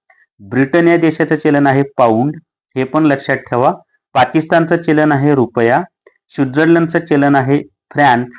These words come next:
अ, हे फ्रँक पण लक्षात ठेवा स्वित्झर्लंडचं.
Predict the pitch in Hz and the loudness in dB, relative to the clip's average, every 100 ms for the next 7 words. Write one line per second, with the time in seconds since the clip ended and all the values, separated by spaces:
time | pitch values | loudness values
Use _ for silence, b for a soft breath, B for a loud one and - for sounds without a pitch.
0 | _ _ _ _ _ 113 110 110 110 131 | _ _ _ _ _ -8 -4 -2 0 -2
1 | 131 139 139 139 156 156 147 147 139 139 | 0 0 0 0 0 0 0 -4 -4 -2
2 | 135 135 117 117 123 123 117 147 | -4 -4 -6 -4 -2 -2 -4 -4